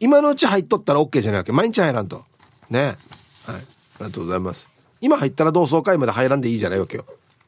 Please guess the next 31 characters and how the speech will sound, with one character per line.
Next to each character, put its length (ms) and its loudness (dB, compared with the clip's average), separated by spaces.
ラ 120 0
ジ 100 0
オ 80 2
ネ 180 0
ー 20 -4
ム、 140 -8
黒 240 2
木 140 -6
美 100 2
沙 220 0
は 100 -6
い、 60 -14
こ 140 -14
ん 20 -8
に 60 -12
ち 80 -8
は。 160 -10
「あ 80 -6
き 100 0
ら、 240 2
三 300 0
十 100 4
八 280 0
年 140 2
前 140 2
に 80 -4
建 120 -4
て 80 -2
替 120 2
え 80 0
た 300 0